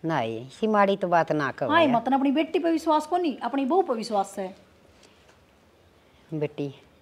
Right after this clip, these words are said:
Speaker 1: मन तो या कहें कि कमी ना होने देंदी।
Speaker 2: वो तो दिखावा करे से, अगर वे दो किल्टे है मेरा नाम करवा देगी ना, तो इ-, अपनी माँ तो इतनी भूंडी भूंडी का थी तेरे बारे में। ने बोली, "मेरी सासू रांड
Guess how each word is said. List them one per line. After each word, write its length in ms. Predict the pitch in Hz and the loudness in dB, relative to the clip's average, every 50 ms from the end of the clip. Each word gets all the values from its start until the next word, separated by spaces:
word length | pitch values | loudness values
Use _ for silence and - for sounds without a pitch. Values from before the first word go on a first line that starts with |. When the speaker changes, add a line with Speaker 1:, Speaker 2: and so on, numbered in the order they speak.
| _ _ _ _ _ _ - _ _ _ _ _ - | _ _ _ _ _ _ -20 _ _ _ _ _ -4
Speaker 1:
मन 200 | 180 190 196 202 | -2 -2 -2 -2
तो 140 | 196 196 185 | 0 0 0
या 100 | 175 170 | 2 2
कहें 220 | - 214 233 214 | 2 2 2 2
कि 100 | 175 160 | 0 -2
कमी 260 | 165 170 170 170 165 | 0 0 0 2 2
ना 120 | 170 180 185 | 2 2 0
होने 220 | 175 143 139 131 | 0 0 -2 -4
देंदी। 400 | 117 135 131 131 131 123 127 123 - _ _ _ _ _ - | -6 -6 -6 -6 -8 -8 -10 -12 -14 _ _ _ _ _ -8
Speaker 2:
वो 180 | 208 233 262 262 | -4 -2 -2 0
तो 180 | 262 254 269 294 | 0 0 0 0
दिखावा 480 | 254 233 285 - - 285 269 269 277 | 0 -2 -4 0 4 8 8 10 8
करे 220 | 269 - 247 240 226 | 8 6 6 4 6
से, 160 | 226 277 294 339 302 214 - - - - - - - - | 6 6 4 4 4 2 -2 -12 -20 -20 -20 -20 -14 -8
अगर 180 | - 247 247 285 | -4 -2 2 4
वे 80 | 294 | 4
दो 180 | 277 240 294 294 | 6 8 8 8
किल्टे 340 | 294 294 302 285 254 - 294 | 8 6 0 2 4 6 6
है 100 | 277 285 | 6 6
मेरा 140 | 277 277 277 | 4 4 4
नाम 240 | 277 277 277 269 254 | 6 4 4 4 4
करवा 280 | 262 262 254 254 254 | 2 4 4 6 4
देगी 380 | 240 240 247 208 214 226 202 175 - - - _ _ - | 4 2 -2 -4 -4 -6 -6 -8 -10 -14 -20 _ _ -4
ना, 140 | 220 240 254 | -2 0 0
तो 120 | 247 262 285 | 2 2 0
इ-, 100 | 294 262 - - - - - | -2 -2 -4 -10 -8 -2 -2
अपनी 240 | 262 254 277 269 262 | 0 2 2 2 4
माँ 180 | 262 262 262 | 6 4 4
तो 80 | 262 285 | 4 2
इतनी 240 | 294 - 320 330 277 | -2 -2 0 -2 0
भूंडी 260 | 202 202 208 214 269 | 0 0 0 0 0
भूंडी 260 | 240 240 220 202 202 | 0 0 -2 -2 -2
का 180 | 214 254 240 196 | -2 -2 -2 -2
थी 120 | 202 196 | -4 -4
तेरे 160 | 190 269 294 | -4 -2 2
बारे 200 | 262 277 269 277 | 2 4 4 4
में। 180 | 254 233 202 180 - - - - - - 233 | 2 -2 -4 -8 -10 -18 -20 -20 -16 -10 -8
ने 80 | 233 | -6
बोली, 160 | 233 233 233 | -4 -4 -2
"मेरी 200 | 254 262 262 262 | 0 0 -2 -2
सासू 400 | 240 - 262 247 254 - 269 247 | -2 -2 -2 -2 -2 -4 -4 0
रांड 300 | 240 247 240 240 240 233 | 2 2 2 2 0 0